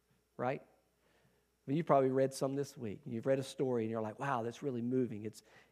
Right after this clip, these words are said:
it, because stories written that way, they're sensational. But here's the reality. You can read those stories and praise God for all these wonderful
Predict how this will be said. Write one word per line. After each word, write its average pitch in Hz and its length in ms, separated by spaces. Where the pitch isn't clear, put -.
it, 120 220
because 147 400
stories 131 320
written 151 240
that 107 140
way, 104 100
they're 107 140
sensational. 110 760
But 151 120
here's 240 220
the 175 60
reality. 131 500
You 175 160
can 185 200
read 190 280
those 156 160
stories 139 340
and 131 140
praise 185 300
God 180 340
for 151 100
all 180 280
these 160 200
wonderful 202 600